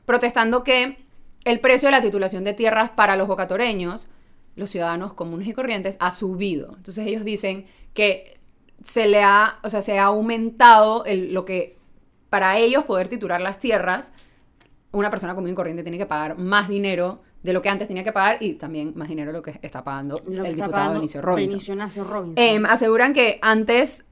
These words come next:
Speaker 1: eh, a ellos les, les están cobrando como cuatrocientos dólares por la hectárea cuando Benicio Robinson está cobrando doce. Em, y bueno, hubo
Speaker 2: Bueno, doce balboas por la hectárea y por los otros metros.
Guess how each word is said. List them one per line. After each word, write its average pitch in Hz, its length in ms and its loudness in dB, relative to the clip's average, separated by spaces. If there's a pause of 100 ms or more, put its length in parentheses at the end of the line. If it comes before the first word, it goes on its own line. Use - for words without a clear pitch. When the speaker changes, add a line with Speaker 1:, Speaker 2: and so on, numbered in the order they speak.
(100)
Speaker 1:
eh, 185 360 4
a 190 140 4
ellos 220 160 6
les, 214 160 0
les 185 160 -2
están 185 160 -4
cobrando 196 340 2
como 208 180 -4
cuatrocientos 202 800 -2
dólares 202 320 -2
por 208 140 -6
la 170 100 -6
hectárea 180 380 -4
cuando 180 160 -10
Benicio 160 240 -12
Robinson 165 260 -12
está 147 180 -14
cobrando 160 520 -8
doce. 156 380 -8 (580)
Em, 185 580 4
y 202 80 0
bueno, 180 320 2 (100)
hubo 208 480 2 (160)
Speaker 2:
Bueno, 277 240 4
doce 294 300 4
balboas 349 520 6 (100)
por 262 220 2
la 247 160 2
hectárea 320 360 0 (160)
y 294 160 0
por 254 240 6
los 269 180 6
otros 302 600 2 (120)
metros. 262 720 -4